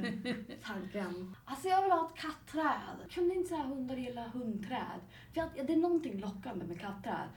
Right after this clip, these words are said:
Speaker 1: Mm.
Speaker 2: som jag alltid tyckt. Alltså, det är någonting i mig som vill ha ett kattträd.
Speaker 1: Ja, nej, men det är ju en speciell känsla.
Speaker 2: Ja.
Speaker 1: Ja, så att
Speaker 2: <laughs> Special.
Speaker 1: <laughs> Ja, så att, ja, men kanske det finns hundträd.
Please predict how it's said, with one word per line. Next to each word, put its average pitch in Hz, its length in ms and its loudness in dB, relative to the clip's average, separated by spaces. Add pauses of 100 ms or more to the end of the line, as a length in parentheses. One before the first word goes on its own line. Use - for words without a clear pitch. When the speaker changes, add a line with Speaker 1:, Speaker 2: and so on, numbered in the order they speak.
Speaker 1:
Mm. 247 160 -2
Speaker 2:
som - 80 2
jag - 100 4
alltid 185 320 -4
tyckt. - 300 -2
Alltså, 190 160 -8
det 240 100 -2
är 277 40 2
någonting 254 580 0
i 226 60 -2
mig 180 180 0
som 180 120 -4
vill 170 100 -4
ha 190 200 -2
ett 190 100 -8
kattträd. - 540 -2 (160)
Speaker 1:
Ja, 262 340 4 (200)
nej, 254 180 0
men 262 140 2
det 302 240 6
är 214 80 0
ju 202 60 -2
en 190 220 -4
speciell 185 480 -4
känsla. 190 400 -6 (280)
Speaker 2:
Ja. 220 260 -4 (220)
Speaker 1:
Ja, 233 260 -2 (220)
så - 140 -4
att 302 80 -2
Speaker 2:
<laughs> 277 840 8
Special. 202 580 -4 (160)
Speaker 1:
<laughs> - 0 -
Ja, 262 580 6 (120)
så - 120 -8
att, 214 160 -10
ja, 180 300 -4
men 185 140 -8
kanske 214 300 -6
det 220 100 -4
finns 220 340 -6
hundträd. 214 560 -4